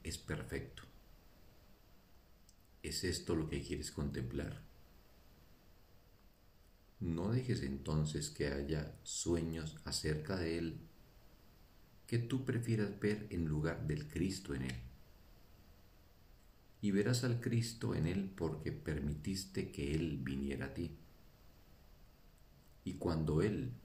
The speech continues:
se te haya aparecido, tendrás la certeza de que eres como él, pues él es lo inmutable en tu hermano y en ti.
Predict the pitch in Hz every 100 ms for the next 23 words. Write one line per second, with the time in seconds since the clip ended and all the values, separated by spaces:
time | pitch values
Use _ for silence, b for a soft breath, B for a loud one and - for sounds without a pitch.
0 | - - - - - 78 73 69 78 85
1 | 76 69 65 - - 76 69 - - -
2 | - - - - - - - - - -
3 | - 85 73 73 80 92 95 - 92 90
4 | - 80 76 90 87 - 87 78 76 78
5 | 80 90 - - 78 71 78 76 - -
6 | - - - - - - - 76 - 117
7 | - - - - - - - - - 110
8 | 120 127 123 87 78 76 104 107 104 104
9 | - - 82 78 76 73 71 73 92 95
10 | 95 95 - -